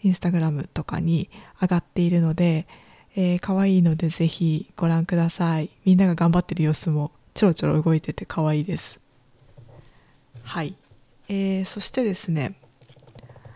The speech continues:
あー、週末から今週に入ってですけど、ちょっと天気不安定すぎて、あの、しんどくないですか？なんか、時間帯によって気分が「あー」みたいな、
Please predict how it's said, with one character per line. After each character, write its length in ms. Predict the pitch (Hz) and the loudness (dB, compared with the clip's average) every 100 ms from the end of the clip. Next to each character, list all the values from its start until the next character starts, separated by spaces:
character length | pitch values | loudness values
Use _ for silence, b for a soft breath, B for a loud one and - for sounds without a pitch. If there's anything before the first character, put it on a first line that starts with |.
| B B B B - | B B B B -8
あ 220 | - 196 190 | 2 6 6
ー、 20 | |
週 140 | - | 4
末 220 | 254 277 - | 2 0 0
か 100 | 254 | 2
ら 220 | 247 233 | 2 0
今 240 | - 240 | -4 -4
週 320 | 226 - 240 | -4 -4 -2
に 100 | 233 | 0
入 140 | 226 220 | 0 0
っ 20 | |
て 220 | 196 - | -2 -4
で 80 | 147 | -4
す 160 | - - - | -6 -14 -12
け 100 | - | -8
ど、 240 | 160 135 - B B B B B B | -4 -4 -6 B B B B B B
ち 60 | |
ょ 20 | - | 0
っ 20 | |
と 80 | - | 0
天 200 | - - | 0 -8
気 160 | 196 | -4
不 140 | 180 202 | 2 2
安 140 | 214 | 2
定 220 | - 233 | 0 -2
す 160 | 214 214 | 0 -4
ぎ 320 | - 185 170 | -6 -4 -4
て、 580 | - 190 180 165 185 - b b b b _ _ _ | -2 2 4 4 0 -8 b b b b _ _ _
あ 160 | 185 180 | 0 2
の、 60 | |
し 180 | 175 262 | 2 -2
ん 80 | 285 | -2
ど 140 | 311 | -2
く 100 | 269 | 4
な 140 | 180 160 | 4 4
い 40 | |
で 80 | 156 | 0
す 120 | - | -4
か？ 260 | - - 180 - | -8 -6 -6 -6
な 80 | 254 | -8
ん 60 | |
か、 260 | 233 - 175 - B B B B - | -6 -4 -4 -6 B B B B -6
時 100 | 202 | -2
間 220 | 247 254 | -2 0
帯 140 | 277 254 | 0 0
に 60 | |
よ 80 | 247 | -2
っ 20 | |
て 160 | - 240 | -2 -4
気 180 | - 254 | -4 -4
分 260 | 247 202 | 2 2
が 260 | 190 170 - _ - | 4 0 -4 _ -6
「あ 580 | 208 208 - - - - | -4 -4 -6 -8 -10 -4
ー」 40 | |
み 100 | 202 | -2
た 120 | 185 127 | 0 -2
い 40 | |
な、 100 | - | -4